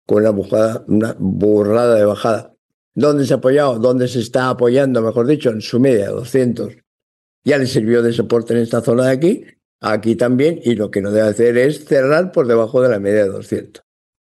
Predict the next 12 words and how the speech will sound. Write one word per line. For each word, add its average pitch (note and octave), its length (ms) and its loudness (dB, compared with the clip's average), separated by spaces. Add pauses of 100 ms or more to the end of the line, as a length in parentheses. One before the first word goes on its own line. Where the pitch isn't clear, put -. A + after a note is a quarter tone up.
(1200)
Eh, C3+ 680 2
Amazon D#3 400 -2
ya D3+ 140 0
dijimos D3+ 520 -2
que C3 220 0
era C3+ 160 2
un D3 100 -4
valor C#3+ 320 0
bastante C3 880 0
saltarín, A2 520 -2 (880)
¿eh? D3+ 260 0
Está A2 480 0